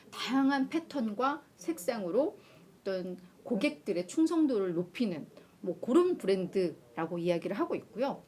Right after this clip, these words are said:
아, 그리고 이 기업이 그 구글에 가서 딱 검색을 하면은 탁 뜨는 게 "왜 이렇게 비싸요?"가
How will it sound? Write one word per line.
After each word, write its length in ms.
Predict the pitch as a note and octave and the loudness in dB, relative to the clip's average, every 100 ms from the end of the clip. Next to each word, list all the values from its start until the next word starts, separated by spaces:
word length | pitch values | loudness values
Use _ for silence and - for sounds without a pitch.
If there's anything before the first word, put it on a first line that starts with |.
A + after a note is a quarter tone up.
| - _ _ _ - G#3+ - - - - - - - | -20 _ _ _ -20 -20 -18 -20 -20 -20 -20 -20 -10
아, 180 | F3 F3 | -2 -2
그리고 400 | E3 C#4 C#4+ G#3 - | 2 4 4 4 0
이 160 | B3 | -6
기업이 540 | - G#3 F3+ C#3 B2+ - - - - - - - _ - | -2 0 2 0 -2 -6 -20 -20 -20 -20 -20 -20 _ -20
그 320 | - G#3 F#3 - - - - - - - E3+ - | -4 0 0 -4 -20 -20 -20 -20 -20 -20 -20 -16
구글에 580 | - G#3+ D4 E4+ C#4+ B3 | -6 0 2 6 6 6
가서 340 | F3 D#3+ F#3+ | 0 -6 0
딱 220 | - C5 | 2 2
검색을 520 | - G#3+ G3+ A3+ G#3 A#3+ | 2 0 2 2 0 2
하면은 440 | D4+ A#3+ D#4 D#3+ - | 2 2 -2 -4 -10
탁 200 | - - | -12 0
뜨는 300 | E4+ G#3 G#3 | 0 2 -2
게 240 | A#3+ - - - | -4 -4 -14 -12
"왜 180 | G3+ G#3 | 4 8
이렇게 320 | F4 C5+ G4 | 8 8 2
비싸요?"가 1400 | - F3+ - C4 A3+ F3 D3 - _ _ _ _ - F3 | 0 -4 2 4 4 0 -2 -10 _ _ _ _ -4 -4